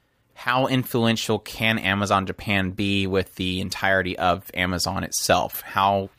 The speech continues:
much can they say, "Hey, look, this is a thing over here, and you kind of, if you wanna do video streaming, you need to kinda get into this." And they're going, "Well, last time it didn't work out." And it's like, "But you, it's kind of a big deal here." <laughs> It's kind of a big deal.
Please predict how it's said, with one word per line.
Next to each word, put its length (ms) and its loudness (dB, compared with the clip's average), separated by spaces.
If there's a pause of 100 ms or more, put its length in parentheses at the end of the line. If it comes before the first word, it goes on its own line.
(120)
much 340 0
can 120 -2
they 120 2
say, 220 2
"Hey, 140 0
look, 320 0
this 200 2
is 100 -2
a 80 6
thing 320 0
over 180 2
here, 360 2 (400)
and 220 2
you 60 0 (120)
kind 260 0
of, 760 -4
if 180 -2
you 100 2
wanna 220 4
do 160 2
video 540 4
streaming, 500 0
you 120 0
need 220 0
to 80 2
kinda 300 2
get 140 2
into 180 2
this." 320 -4
And 120 -6
they're 120 2
going, 260 0 (400)
"Well, 180 2
last 200 2
time 160 2
it 40 2
didn't 140 2
work 180 2
out." 80 4
And 60 0
it's 80 -4
like, 160 -2
"But 260 0
you, 180 2 (240)
it's 180 2
kind 220 0
of 60 4
a 60 4
big 220 0
deal 180 2
here." 320 0
<laughs> 40 2 (300)
It's 220 0
kind 340 0
of 80 4
a 80 2
big 220 0
deal. 260 2